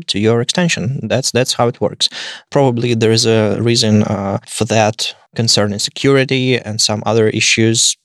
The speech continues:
probably, or maybe it helps with the review process. I don't know. On one hand, there is a p-, huge problem in, uh, in extensions world. It's full of crap, really. Some fraudulent extensions, some authors trying to trick you or steal your money or passwords or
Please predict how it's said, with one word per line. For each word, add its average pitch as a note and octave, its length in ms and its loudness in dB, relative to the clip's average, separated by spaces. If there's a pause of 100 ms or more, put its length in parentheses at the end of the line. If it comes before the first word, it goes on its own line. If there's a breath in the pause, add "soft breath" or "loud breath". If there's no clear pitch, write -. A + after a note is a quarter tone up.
probably, G#2+ 680 -2
or G#2+ 140 -4
maybe G2+ 260 0
it F#2 80 -2
helps - 520 0
with G#2 140 0
the G2 300 0
review A#2 260 -2
process. A2+ 680 0
I C3 80 2
don't C3 140 0
know. F#2 220 -4 (180)
On E3 140 4
one A3 120 4
hand, G3 500 2
there C#3+ 160 2
is D3+ 100 4
a C3+ 60 0
p-, A#2+ 320 -6
huge - 460 0
problem G#2 680 -4 (320)
in, G#2 300 2
uh, G2+ 440 2
in G#2+ 120 0
extensions G#2+ 520 -2
world. - 460 -6 (400)
It's C#3+ 180 -2
full D3+ 200 -2
of A2+ 140 -2
crap, - 300 -6 (120)
really. F#2 340 -4 (500 loud breath)
Some C#3+ 220 0
fraudulent A#2+ 880 0
extensions, A2+ 840 -2
some G2+ 800 0
authors A2 460 0
trying G#2 340 0
to - 140 -10
trick - 420 -4
you G#2+ 160 2
or F#2+ 600 0
steal - 420 -2
your G2 140 -2
money G#2 320 0
or F2+ 160 -4
passwords F#2 640 -4
or G2+ 580 0